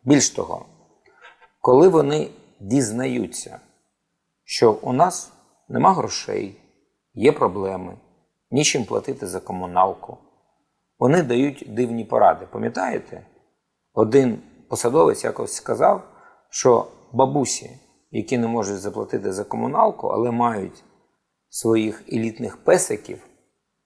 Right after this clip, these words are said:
можуть їх продати і з цих грошей за це платити. І ще є багато інших мемів, які народжують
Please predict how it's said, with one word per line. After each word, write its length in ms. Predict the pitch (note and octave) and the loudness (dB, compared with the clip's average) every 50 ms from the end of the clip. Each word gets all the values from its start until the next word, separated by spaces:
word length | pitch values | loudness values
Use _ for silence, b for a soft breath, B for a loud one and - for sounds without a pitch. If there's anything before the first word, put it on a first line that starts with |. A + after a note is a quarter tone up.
| _ | _
можуть 260 | G#3 A#3 G#3 - - - | -4 -4 -4 -2 -2 -4
їх 180 | B2+ - - | -4 -2 0
продати 500 | - A#2 G#2+ F#2+ E2+ - - - - - - _ _ _ _ _ _ _ _ _ | 0 0 0 0 -2 -4 -6 -8 -14 -20 -20 _ _ _ _ _ _ _ _ _
і 80 | - G#2 | -6 -6
з 100 | - - | -2 0
цих 140 | C#3 C3 G#2 | 2 2 2
грошей 480 | G#2 G#2+ G2+ - - D#3 D#3 D#3 F#3 - | 2 -2 -4 -4 -4 -4 -4 -6 -6 -12
за 160 | A2+ G2 F#2+ | -12 -12 -12
це 160 | F#2 - - | -10 -8 -8
платити. 600 | - - - G#2+ - - - - - - - - _ _ _ _ _ _ _ _ _ _ _ _ _ | -8 -6 -8 -10 -10 -10 -14 -18 -18 -20 -20 -20 _ _ _ _ _ _ _ _ _ _ _ _ _
І 100 | - A#2+ | -2 0
ще 320 | A#2 - - - - E3 C#3+ | 2 2 2 4 4 4 4
є 340 | A#2+ A2+ A#2 A2+ G2+ F2+ - A2 | 4 2 0 0 0 -2 -4 -2
багато 580 | G#2 G#2+ F#2+ G2 A2 A2+ G2 - - - - - - - | 0 0 2 4 4 2 2 2 -2 -12 -14 -14 -12 -6
інших 600 | - B2+ A2+ - - - - - - - - _ _ _ - | -4 -4 -2 -4 -4 -6 -8 -10 -12 -14 -20 _ _ _ -4
мемів, 440 | A#2 A#2 C#3 F3+ G3 D#3 - - - - _ _ _ _ _ _ _ _ _ - | -2 0 2 2 0 -2 -4 -10 -14 -18 _ _ _ _ _ _ _ _ _ -12
які 480 | A2 A#2 - - C3+ B2+ - - - - | -10 -8 -6 -4 -2 -2 -2 -4 -6 -4
народжують 800 | G#2+ A2 A2 C3+ D#3 D#3 A#2+ G2+ F#2 E2 D#2 D#2 - - - | 0 2 4 4 4 4 2 -2 -6 -6 -8 -8 -10 -16 -20